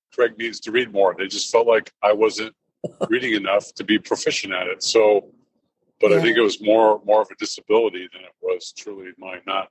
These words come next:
Speaker 1: reading more. 'Cause I think one of my favorite authors was Agatha Christie, so I loved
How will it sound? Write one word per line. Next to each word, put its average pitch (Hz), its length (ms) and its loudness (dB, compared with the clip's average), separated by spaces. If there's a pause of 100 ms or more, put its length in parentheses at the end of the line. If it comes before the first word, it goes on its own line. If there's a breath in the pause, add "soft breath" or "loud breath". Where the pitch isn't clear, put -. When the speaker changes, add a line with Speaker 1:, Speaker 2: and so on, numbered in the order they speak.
(140)
Speaker 1:
reading 95 360 -6
more. 87 120 -18
'Cause - 440 -14 (340)
I 104 60 2
think 104 160 2
one 113 100 4
of 113 60 -2
my 107 100 4
favorite 104 400 2
authors 107 420 0
was - 140 -18 (160)
Agatha 110 360 -6
Christie, 120 420 -2
so 98 200 2
I 101 60 2
loved 104 400 0